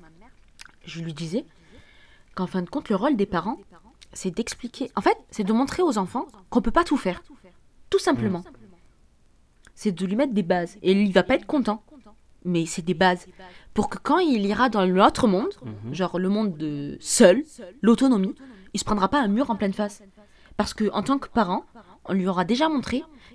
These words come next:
Speaker 1: qu'il y a des choses qu'il est obligé de faire et des choses qu'il ne peut pas faire.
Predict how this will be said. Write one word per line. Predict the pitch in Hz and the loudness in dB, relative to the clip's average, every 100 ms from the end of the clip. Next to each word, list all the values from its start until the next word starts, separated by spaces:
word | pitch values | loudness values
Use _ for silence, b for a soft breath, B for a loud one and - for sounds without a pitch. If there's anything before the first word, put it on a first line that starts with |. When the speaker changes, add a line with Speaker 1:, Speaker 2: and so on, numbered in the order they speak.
| - | -6
Speaker 1:
qu'il | 220 | -2
y | |
a | |
des | 180 | 0
choses | 190 226 208 | 0 0 0
qu'il | - 156 | -4 -8
est | 160 | 0
obligé | 294 277 262 | 2 2 2
de | - | 0
faire | 233 233 262 _ 233 - _ _ _ | -4 -6 -12 _ -20 -20 _ _ _
et | 190 | -2
des | 196 | 0
choses | 208 285 | 2 0
qu'il | - 226 | 2 2
ne | |
peut | 202 269 | 4 0
pas | 262 269 | 4 4
faire. | - 180 - | 4 -4 -6